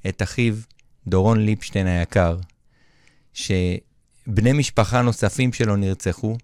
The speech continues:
ואיתם משפחות שלמות שנרצחו בטבח השבעה באוקטובר, וברצח המתועב שנעשה על ידי החמאס. דורון וכל משפחת ליבשטיין איכשהו מצליחים להרים את עצמם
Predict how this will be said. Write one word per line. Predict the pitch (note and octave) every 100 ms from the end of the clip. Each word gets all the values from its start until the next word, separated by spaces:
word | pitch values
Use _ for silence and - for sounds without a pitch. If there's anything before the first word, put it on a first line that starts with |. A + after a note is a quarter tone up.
| -
ואיתם | - F#2+ - C#3
משפחות | C#3 - A2 - D#3
שלמות | - B2 A#2 B2 B2
שנרצחו | A2+ G2+ F#2+ F#2+ -
בטבח | G2+ F#2+ - G#2+ G2
השבעה | F#2 - F#2 F#2+ G2+
באוקטובר, | G2 E2+ - G#2 F#2 E2 D#2+ - - - - - - - -
וברצח | F2+ F#2+ B2+ - C3+
המתועב | A2+ G#2+ - G2 A2 G#2 E2 F#2
שנעשה | - G2 F2+ F2+ - G2
על | F#2
ידי | E2+ F2
החמאס. | E2+ E2+ F#2 F2+ - - _ _ _ _ -
דורון | F2+ F#2+ B2 A2+
וכל | G2 B2 B2
משפחת | A#2 - - A2+ A2 G2
ליבשטיין | G#2 A2+ - F2 E2 -
איכשהו | C#2+ - G2+ D#2 - _ _ _
מצליחים | F#2 - G2 - A#2+
להרים | G2+ F2+ G#2+ G#2+
את | -
עצמם | F2 - E2 E2